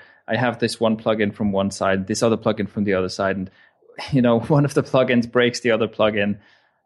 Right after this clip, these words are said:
All this kind of stuff. I mean, we've seen this, um, we've seen this <laughs> far too often. And so a big thing is, obviously, as the tagline says, conversion-focused WordPress tools, it's all about conversion focus. It's all about that marketing focus, but it's also about, uh,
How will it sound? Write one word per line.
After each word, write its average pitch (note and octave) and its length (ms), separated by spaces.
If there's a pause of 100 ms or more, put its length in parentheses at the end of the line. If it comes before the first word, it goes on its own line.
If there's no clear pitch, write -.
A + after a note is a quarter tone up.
(460)
All D3 180
this D#3+ 140
kind D3 300
of B2 40
stuff. D3+ 220
I C#3+ 40
mean, C3 180
we've D3+ 160
seen D3 400
this, G2+ 600
um, G2+ 460
we've B2+ 200
seen C#3 260
this B2 260
<laughs> - 120
far C#3 300
too B2 260
often. A2 520
And G2+ 240 (560)
so - 160
a A#2+ 60
big D3+ 260
thing D3+ 320
is, A2 460
obviously, C3 420
as B2+ 280
the B2 80
tagline A#2+ 560
says, C3+ 320
conversion-focused A#2 680
WordPress A#2 360
tools, A2+ 560
it's - 180
all A#2+ 140
about G#2+ 240
conversion A2 420
focus. G#2+ 300
It's - 100
all G#2 120
about G#2 220
that - 140
marketing G2+ 340
focus, - 280
but G#2+ 100
it's - 140
also D3+ 420
about, A2+ 500 (580)
uh, A#2+ 100